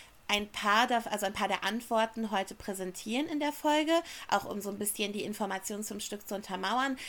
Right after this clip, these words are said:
Aber wenn ihr dann immer noch nicht genug habt, was wir vollkommen verstehen können, haben wir vielleicht noch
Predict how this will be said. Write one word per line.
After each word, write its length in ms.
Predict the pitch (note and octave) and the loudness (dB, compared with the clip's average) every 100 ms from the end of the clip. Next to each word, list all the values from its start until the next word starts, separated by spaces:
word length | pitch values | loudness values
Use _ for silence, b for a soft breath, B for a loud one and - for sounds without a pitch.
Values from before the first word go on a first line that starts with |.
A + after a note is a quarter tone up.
| B - | B 4
Aber 180 | A3 | 4
wenn 100 | A3 | 4
ihr 60 | A#3 | 6
dann 140 | G#3+ A#3+ | 4 6
immer 200 | D#4 D4+ | 6 6
noch 140 | A#3+ | 2
nicht 160 | B3 - | -2 -2
genug 320 | A3 A#3+ - | 0 0 0
habt, 220 | E3+ - | -4 -2
was 140 | F#3+ | -4
wir 100 | G#3 - | -2 -4
vollkommen 500 | - - A#3+ A#3 G3 | -6 2 2 2 -4
verstehen 380 | F#3 - F3+ F3+ | -2 -2 -2 0
können, 220 | A3+ C#4+ - B B - | 2 0 0 B B 6
haben 260 | A#3 D4+ | 8 8
wir 100 | F#4+ G4 | 4 0
vielleicht 680 | D#4 B3+ C#4 F4 - - | 2 4 6 4 -2 -8
noch 220 | A#3 B3+ | -4 -4